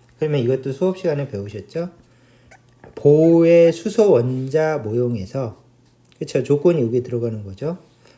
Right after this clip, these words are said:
그때 파장은 어떻게 됩니까? 그러면 물집합 파장은 H 나누기 M V가 되고,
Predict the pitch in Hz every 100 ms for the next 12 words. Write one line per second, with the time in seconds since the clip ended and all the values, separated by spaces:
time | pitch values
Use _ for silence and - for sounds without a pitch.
0 | _ 147 147 165 165 - 196 190 185 180
1 | 101 - 127 117 113 104 95 120 175 190
2 | - _ _ _ _ _ - 131 147 143
3 | 139 - 156 165 147 95 101 175 196 -
4 | _ _ _ - - _ _ _ _ -
5 | 113 139 - 143 131 127 123 127 92 107
6 | 117 123 120 113 107 98 98 165 214 214